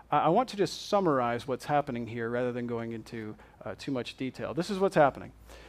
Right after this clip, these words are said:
That God is going to use Nebuchadnezzar to punish Israel, right?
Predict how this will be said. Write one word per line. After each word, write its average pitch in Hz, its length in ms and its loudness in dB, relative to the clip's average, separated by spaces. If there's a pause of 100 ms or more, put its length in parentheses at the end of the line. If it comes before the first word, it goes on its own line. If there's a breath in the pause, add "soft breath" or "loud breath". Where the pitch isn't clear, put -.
That 135 160 -4
God 185 260 12
is 233 100 4
going 208 200 6
to 170 80 6
use 165 240 4
Nebuchadnezzar 151 680 6
to 131 80 -2
punish 147 500 -2 (180)
Israel, 117 460 -2 (680)
right? 156 200 0